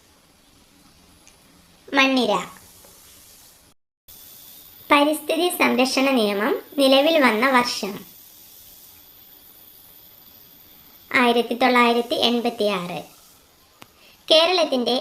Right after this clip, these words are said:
ഏറ്റവും വടക്കേ അറ്റത്തുള്ള വന്യജീവി സങ്കേതം? ആറളം വന്യജീവി സങ്കേതം. ധവള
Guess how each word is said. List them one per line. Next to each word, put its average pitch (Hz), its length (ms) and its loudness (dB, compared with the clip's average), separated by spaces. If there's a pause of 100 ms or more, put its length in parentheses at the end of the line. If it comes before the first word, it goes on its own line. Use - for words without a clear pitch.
(160)
ഏറ്റവും 294 500 2
വടക്കേ 240 420 2
അറ്റത്തുള്ള 214 480 0 (300)
വന്യജീവി 269 560 0 (100)
സങ്കേതം? 196 540 0 (2500)
ആറളം 233 500 4 (220)
വന്യജീവി 240 560 4 (100)
സങ്കേതം. 226 520 2 (2500)
ധവള 302 320 4